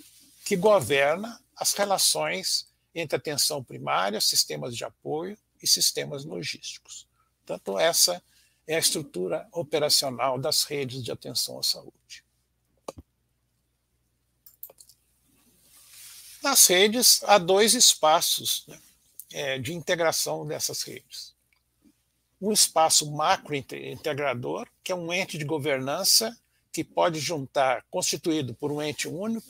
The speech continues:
que cor-, junta, coordena e otimiza recursos para determinada população. Isso no sus é, é feito, esse espaço macrointegrador do sus é feito pela cibs e cir.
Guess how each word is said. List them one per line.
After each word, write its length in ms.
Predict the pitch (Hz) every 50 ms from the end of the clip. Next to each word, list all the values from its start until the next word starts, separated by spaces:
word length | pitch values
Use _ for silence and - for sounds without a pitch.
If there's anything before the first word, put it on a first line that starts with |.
| - - -
que 140 | - - 170
cor-, 420 | - - - 175 165 147 135 120 110
junta, 520 | 110 - - 180 196 220 220 - - 196 175
coordena 600 | - - 170 151 135 120 117 147 170 190 196 185
e 40 | 185
otimiza 520 | 180 - - 156 147 151 170 180 160 165
recursos 600 | 123 131 135 - _ - 139 160 165 - - -
para 240 | - - 165 170 165
determinada 840 | 147 - 151 143 165 156 151 151 147 127 131 135 139 151 156 151
população. 640 | - - 151 - - 160 165 160 - - - - - _ _ _ _ _ _ _ _ _ _ _ _ _ _ _ _
Isso 340 | - 185 180 - - 202 190
no 180 | 180 180 180 -
sus 680 | - - - 160 160 160 165 - - - - - - _ _ _ _ _ -
é, 280 | - 156 175 165 151
é 60 | 156 156
feito, 500 | - - - 156 151 156 - - 151 147
esse 180 | 143 - -
espaço 500 | 143 - - - 147 160 170 - - 151 143
macrointegrador 800 | 139 127 131 - - 127 - 143 135 139 135 127 123 127 131 131
do 120 | 139 160
sus 380 | 147 - - - 135 143 156 165
é 80 | 175 -
feito 360 | - - 139 143 139 - 139
pela 200 | - 165 175 175
cibs 480 | - - - - 139 139 139 147 151
e 120 | 156 170 165
cir. 300 | - - - - -